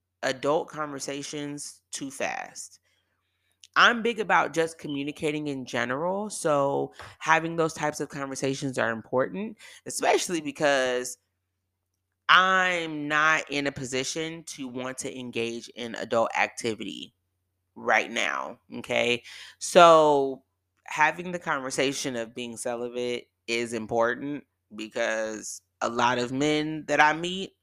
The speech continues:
are not with that. So I don't mind having those conversations. But if you try to have them way too early, or if you just feel the need to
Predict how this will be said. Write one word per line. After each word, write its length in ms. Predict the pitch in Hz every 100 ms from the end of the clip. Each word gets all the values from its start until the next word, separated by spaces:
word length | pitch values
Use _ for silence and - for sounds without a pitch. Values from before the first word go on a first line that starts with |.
| -
are 140 | 143
not 280 | 170 190 208
with 160 | 262 -
that. 200 | 95 - _ - - - - -
So 720 | - 208 202 190 180 170 156 -
I 120 | 190
don't 120 | 214
mind 240 | 190 170 175
having 300 | 156 139 127
those 160 | 123
conversations. 1000 | - 117 110 113 95 - - - - - _ _ _ - -
But 100 | 214
if 240 | 247 262
you 140 | 302 392
try 240 | 233 220
to 100 | 226
have 320 | 185 196 196
them 300 | 190 196 151
way 280 | 127 170 185
too 320 | 202 - 202 -
early, 560 | 151 165 170 180 185 - - - _ -
or 240 | 165 175
if 180 | 175 170
you 140 | 175 196
just 320 | 226 208 -
feel 240 | - 180
the 100 | 170
need 320 | 143 143 147
to 120 | -